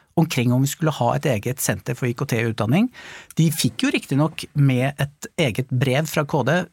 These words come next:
beskjed om hva de skulle gjøre, og, eh, da, eh, værende Røe Isaksen sa jo at nå må dere jammen meg være mer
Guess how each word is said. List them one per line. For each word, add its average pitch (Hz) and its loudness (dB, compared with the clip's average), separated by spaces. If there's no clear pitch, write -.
beskjed 139 2
om 127 2
hva 131 2
de 120 -2
skulle 123 0
gjøre, 185 2
og, 151 4
eh, 143 4
da, 131 2
eh, 131 0
værende 135 4
Røe 143 4
Isaksen 196 0
sa 120 0
jo 185 4
at - -2
nå 127 4
må 123 -2
dere 175 2
jammen 139 2
meg 170 2
være 123 0
mer 127 2